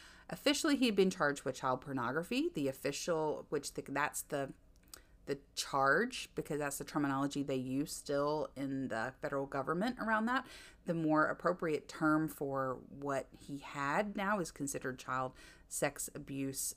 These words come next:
material, um, using that term rather than child pornography. But I wasn't sure he was gonna be convicted. I wasn't sure he was gonna be held accountable. And this is, it was really just a celebration. A lot of, a,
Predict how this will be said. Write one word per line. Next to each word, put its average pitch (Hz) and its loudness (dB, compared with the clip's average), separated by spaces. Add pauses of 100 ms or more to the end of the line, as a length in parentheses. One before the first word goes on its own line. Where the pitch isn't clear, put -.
(180)
material, 160 -2 (400)
um, 131 -8 (200)
using 147 -2
that 147 0
term 131 -2
rather 139 2
than 139 -2
child 135 -4
pornography. 147 -4 (140)
But 202 0
I 220 6
wasn't 330 6 (100)
sure - -4
he 320 4
was 330 4
gonna 320 8
be 294 4
convicted. 277 4
I - -2
wasn't 220 -2
sure 254 0
he 254 2
was 254 0
gonna 240 -2
be 247 0
held 240 0
accountable. 240 0
And 185 -2
this 202 -4
is, 208 -4 (500)
it 233 2
was 226 2 (220)
really 254 4 (440)
just 233 -4
a - -4
celebration. 220 2 (400)
A 190 0
lot 202 6
of, 214 4 (920)
a, - -6